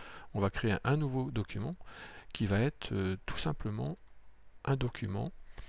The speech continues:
dans lequel on va créer,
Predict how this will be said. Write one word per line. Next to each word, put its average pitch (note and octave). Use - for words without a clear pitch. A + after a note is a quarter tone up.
dans G#2+
lequel B2+
on A2
va A#2+
créer, C3